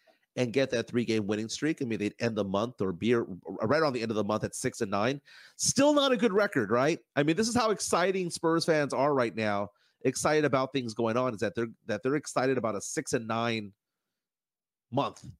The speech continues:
or a potential six and nine month. You and I went to the game on Friday night.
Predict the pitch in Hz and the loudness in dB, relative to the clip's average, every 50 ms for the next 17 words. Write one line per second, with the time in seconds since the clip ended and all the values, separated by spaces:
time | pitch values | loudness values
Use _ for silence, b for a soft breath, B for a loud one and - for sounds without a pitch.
0 | _ _ _ _ _ - 120 120 - 147 - - 156 156 143 - 160 139 123 113 | _ _ _ _ _ -2 0 0 0 0 0 0 0 -2 0 0 0 0 0 0
1 | 101 - _ _ _ - - 151 135 - 139 120 113 113 110 104 104 104 92 90 | -2 -6 _ _ _ -8 -6 -6 -4 -2 -2 -2 0 -2 -2 -4 -6 -6 -8 -8
2 | - - - - _ _ _ _ _ _ _ _ _ _ _ _ _ _ _ _ | -10 -16 -20 -20 _ _ _ _ _ _ _ _ _ _ _ _ _ _ _ _
3 | _ _ _ _ _ _ _ _ _ _ _ _ _ _ _ - 139 139 180 214 | _ _ _ _ _ _ _ _ _ _ _ _ _ _ _ -10 -2 2 4 4
4 | 226 214 190 185 170 175 175 180 180 151 160 156 151 151 156 147 135 123 135 131 | 4 4 4 2 2 4 4 4 4 4 2 0 -2 -2 -2 -2 0 2 2 2
5 | 135 135 131 - - 120 113 113 110 110 110 104 - - 127 117 117 127 123 113 | 2 2 0 0 0 0 2 2 2 0 0 -2 -4 -2 0 0 2 0 0 0
6 | 107 110 131 - | 0 0 -2 -4